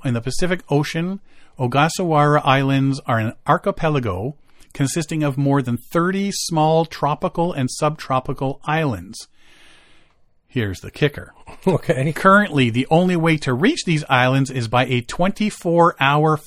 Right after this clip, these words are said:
Speaker 1: ferry ride from Tokyo.
Speaker 2: Well, I gotta Google that.
Speaker 1: Twenty-four hour ferry ride.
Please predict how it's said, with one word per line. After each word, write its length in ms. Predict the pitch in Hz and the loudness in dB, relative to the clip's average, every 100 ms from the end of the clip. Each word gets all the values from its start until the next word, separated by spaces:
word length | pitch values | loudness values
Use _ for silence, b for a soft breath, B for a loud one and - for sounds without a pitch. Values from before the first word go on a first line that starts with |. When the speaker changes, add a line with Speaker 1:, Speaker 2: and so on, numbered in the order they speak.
| - | -4
Speaker 1:
ferry 320 | 165 165 147 117 | 2 4 4 2
ride 420 | 110 104 113 131 - | 2 0 -2 -6 -4
from 160 | 127 | -4
Tokyo. 540 | - 143 139 107 - - - - - - - | -4 -6 -6 -10 -12 -16 -20 -20 -20 -8 0
Speaker 2:
Well, 180 | 139 | 2
I 60 | 113 | 0
gotta 160 | 110 107 | -4 -4
Google 240 | 117 110 | -4 -4
that. 280 | 104 107 - - - - | -6 -6 -8 -14 -18 -6
Speaker 1:
Twenty-four 1040 | - 175 196 226 233 - 170 165 165 170 - | 2 2 2 -2 -2 0 2 2 0 -2 -2
hour 440 | 131 131 131 135 - - | 0 2 2 0 -2 -10
ferry 300 | - 131 127 | -6 -2 -2
ride. 480 | 107 101 78 - - | -2 -4 -8 -10 -14